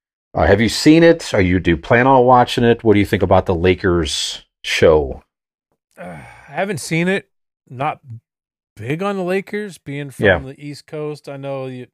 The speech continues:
Speaker 2: that doesn't really, shouldn't mean much. Um, I've always been a Cavaliers fan when it comes to basketball. I haven't veered off. Now, I d-, I have to say that I was a huge Boston Celtics fan as well.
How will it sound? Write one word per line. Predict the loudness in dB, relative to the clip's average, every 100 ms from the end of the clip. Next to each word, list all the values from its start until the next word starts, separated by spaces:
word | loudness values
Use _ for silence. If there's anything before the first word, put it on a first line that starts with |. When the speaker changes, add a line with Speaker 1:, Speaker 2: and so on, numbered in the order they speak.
| _
Speaker 2:
that | -20 -20
doesn't | -18 -18 -18
really, | -16 -14 -14
shouldn't | -18 -20 -20
mean | -20 -20
much. | -20 -20 -20 -20 _ _ _ _ _ _ _ _ _
Um, | -14 -14 -16 -20 _
I've | -8 -8 -10
always | -12 -12 -12
been | -12 -14
a | -14 -18 _ _
Cavaliers | -10 -8 -6 -8 -10 -12
fan | -14 -16 -14
when | -14
it | -16
comes | -20 -20 -20
to | -18
basketball. | -10 -8 -8 -12 -16 -12 -12
I | -12
haven't | -12 -14 -18 -20
veered | _ -16 -14
off. | -12 -12 -14 _ _ _ _ _ -8
Now, | -4 -4 -6 _ _
I | -6
d-, | -4
I | -4 -4
have | -6
to | -8
say | -10 -6 -4
that | -2 -4
I | -4
was | -6
a | -10
huge | -12 -8 -8 -4
Boston | -2 -2 -4 -10
Celtics | -10 -6 -6 -6 -12
fan | -12 -6 -4 -2
as | -4
well. | -4 -2 -2 -2 -6